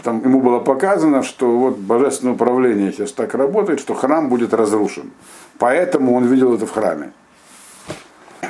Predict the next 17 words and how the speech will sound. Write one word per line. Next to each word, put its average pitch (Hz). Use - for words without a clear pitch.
Это 151
вот 131
то, 135
что 131
второе 110
здесь 82
описано. -
То 101
есть 95
увидел 117
я 104
вот 87
это -
видение, 117
как 98
видение, 107
которое 101